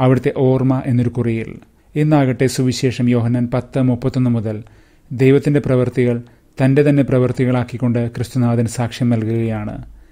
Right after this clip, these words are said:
എന്നാൽ ആ പ്രവൃത്തികളൊക്കെയും ജനം പാടെ അവഗണിച്ചു കളയുന്നു. സങ്കീർത്തനം എൺപത്തിരണ്ട് ഉദ്ധരിച്ചുകൊണ്ട് നാഥൻ അതിനാൽ പറയുകയാണ്,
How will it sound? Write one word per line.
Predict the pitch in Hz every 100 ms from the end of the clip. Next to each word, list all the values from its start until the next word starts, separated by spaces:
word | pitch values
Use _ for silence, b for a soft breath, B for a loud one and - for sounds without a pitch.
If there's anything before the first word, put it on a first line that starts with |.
| b b b b -
എന്നാൽ | 151 160 160
ആ | 156
പ്രവൃത്തികളൊക്കെയും | 139 143 139 131 147 139 131 131 123 127 -
ജനം | 113 120 120
പാടെ | 120 120 120 127
അവഗണിച്ചു | 123 117 120 120 120
കളയുന്നു. | 123 117 113 110 117 139 _ _ _ _ _ -
സങ്കീർത്തനം | 143 143 156 151 160 -
എൺപത്തിരണ്ട് | 147 135 143 147 143 135
ഉദ്ധരിച്ചുകൊണ്ട് | - 117 113 123 120
നാഥൻ | 123 120 120
അതിനാൽ | 117 120 120
പറയുകയാണ്, | 120 120 117 120 110 107